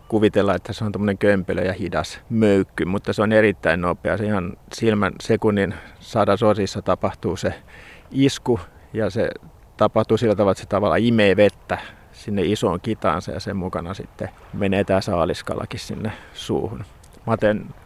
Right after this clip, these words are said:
huulissa tai leuoissa on sitten tämmöisiä pieniä teräviä hampaita, että siellä on niinku aika hyvä pito niissä, että se voi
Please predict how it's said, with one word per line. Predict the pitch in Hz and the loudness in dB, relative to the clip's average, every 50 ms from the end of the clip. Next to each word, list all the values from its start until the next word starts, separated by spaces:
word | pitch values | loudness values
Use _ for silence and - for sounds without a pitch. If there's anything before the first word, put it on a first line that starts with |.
| - | 4
huulissa | - 127 127 117 117 110 - - 113 | 6 8 10 10 8 8 6 4 4
tai | - 117 117 | 6 6 8
leuoissa | 117 120 123 117 117 117 113 - 127 117 | 10 10 10 10 10 8 6 6 4 2
on | 120 | 2
sitten | 110 117 107 | 0 -2 0
tämmöisiä | 135 120 110 - 131 101 | 0 0 2 2 0 2
pieniä | - 127 120 113 110 110 107 107 101 - - - - - | 4 6 6 6 6 8 6 6 6 4 -2 -16 -4 -2
teräviä | 120 110 110 104 104 101 104 | 2 2 4 4 4 4 2
hampaita, | 104 117 120 117 113 107 101 101 95 92 101 98 | 4 4 2 4 4 4 4 2 2 2 0 -2
että | 92 95 - | -2 -4 -4
siellä | - 107 107 104 | -4 -2 -2 0
on | 104 | 0
niinku | 101 98 98 | -2 0 2
aika | 101 98 - 104 | 2 2 2 2
hyvä | 98 120 107 101 104 95 | 0 2 4 6 4 4
pito | - - 113 107 - - 95 95 | 6 4 4 4 6 4 4 4
niissä, | 98 95 90 98 - - - 85 | 4 2 -2 -2 -4 -4 -4 -4
että | 87 101 _ - | -4 -4 _ -8
se | - - - - | -8 -6 -6 -2
voi | 87 80 - | -2 -2 -2